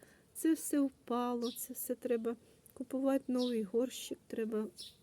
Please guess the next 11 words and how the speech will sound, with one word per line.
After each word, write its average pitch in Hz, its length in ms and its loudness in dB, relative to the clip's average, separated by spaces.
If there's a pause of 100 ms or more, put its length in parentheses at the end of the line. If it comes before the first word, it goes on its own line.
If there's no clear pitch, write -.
(160)
м, 208 480 -2
підсипати 233 720 -4 (500)
ґрунтом. 269 680 2 (1400)
Ой, 285 340 4
що - 240 4
творилося? 254 840 6 (580)
Налетіли 294 680 8
хмари 247 680 2 (840)
під 233 200 4
вечір, 214 540 0 (100)
і 339 180 8